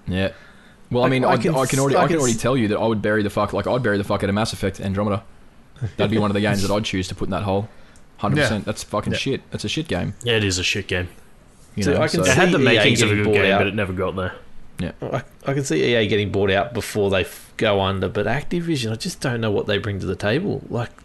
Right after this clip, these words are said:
Speaker 2: they've got
Speaker 4: They got cod.
Speaker 2: Call of Duty.
Speaker 4: That's it. They got cod.
Speaker 1: Arguably,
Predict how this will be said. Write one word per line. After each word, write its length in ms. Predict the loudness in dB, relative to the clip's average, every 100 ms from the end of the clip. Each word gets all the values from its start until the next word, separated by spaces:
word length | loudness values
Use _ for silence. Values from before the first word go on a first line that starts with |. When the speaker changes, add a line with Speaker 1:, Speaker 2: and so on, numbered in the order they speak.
| -4
Speaker 2:
they've 180 | -4 -2
got 320 | -2 -4 -4
Speaker 4:
They 80 | -2
got 220 | -2 -2
cod. 340 | 0 0 0 -4 -10
Speaker 2:
Call 380 | -2 0 0
of 180 | -2 -4
Duty. 640 | -6 -2 0 0 -2 -6 -4
Speaker 4:
That's 220 | -4 0
it. 180 | 0 0 -6 -20 -20 -4
They 80 | 0
got 200 | 2 2
cod. 220 | 2 2
Speaker 1:
Arguably, 280 | 2 0 -2